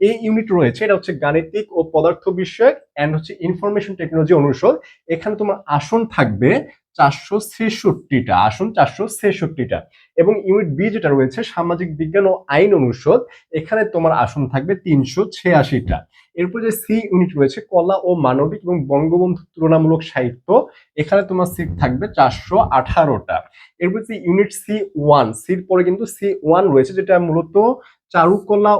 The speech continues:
ও নাট্যতত্ত্ব, এখানে তোমার চৌষট্টিটা সিট রয়েছে। যারা চারুকলা নাট্যতত্ত্বতে পড়তে চাও, তাদেরকে এই ইউনিটে এক্সাম দিতে হবে। এবং ইউনিট ডি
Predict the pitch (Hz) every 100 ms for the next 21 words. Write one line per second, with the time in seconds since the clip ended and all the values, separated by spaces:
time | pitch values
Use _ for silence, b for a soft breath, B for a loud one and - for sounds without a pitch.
0 | - 170 160 139 131 - 156 175 185 -
1 | 113 117 175 175 190 - 196 190 190 208
2 | 196 175 220 - - 156 160 139 143 135
3 | - 98 - B B 131 156 156 160 170
4 | 190 180 160 143 - 185 185 - - 185
5 | 202 - 165 131 131 165 196 170 160 175
6 | - 190 196 175 160 240 139 123 143 139
7 | 127 143 120 123 101 - b b 170 196
8 | 202 196 208 170 139